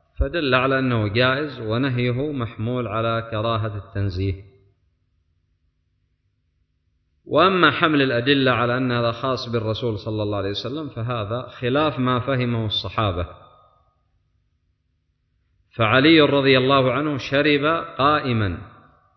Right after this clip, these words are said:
وقال: "إن ناسا يكرهون الشرب قائما وقد رأيت رسول الله صلى الله عليه وسلم يشرب قائما". فعلي فهم أن فعل النبي صلى الله عليه وسلم تشريع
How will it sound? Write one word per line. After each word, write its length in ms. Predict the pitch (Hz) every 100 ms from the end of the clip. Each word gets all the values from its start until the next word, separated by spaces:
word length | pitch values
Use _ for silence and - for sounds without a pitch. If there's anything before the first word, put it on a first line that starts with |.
| _ _ _ _ _ _ _ _ _ _ _ _ -
وقال: 440 | 98 131 139 135
"إن 420 | 131 143 135 131
ناسا 420 | 135 151 151 170
يكرهون 600 | 165 143 135 131 131 160
الشرب 460 | 147 - - 147 135
قائما 460 | 131 135 160 180 143
وقد 280 | 120 123 117
رأيت 460 | 117 117 147 156 151
رسول 380 | 127 120 123 117
الله 260 | 117 127
صلى 280 | 107 110 107
الله 160 | 107 104
عليه 140 | 101
وسلم 320 | 98 117 143
يشرب 300 | 143 - 147
قائما". 640 | - 120 87 87 50 - _ _ _ _ _ _ _ _ _ _ _ _ _ _ _ _ _ _ _ _ _ _
فعلي 640 | 127 113 139 180 180 165
فهم 440 | 147 175 160 151 151
أن 480 | 170 156 143 139 131
فعل 320 | 165 170 156
النبي 500 | 147 143 147 156 135
صلى 260 | 139 135
الله 200 | 131 135
عليه 180 | 139 131
وسلم 360 | 123 139 151 139
تشريع 520 | 123 - 123 139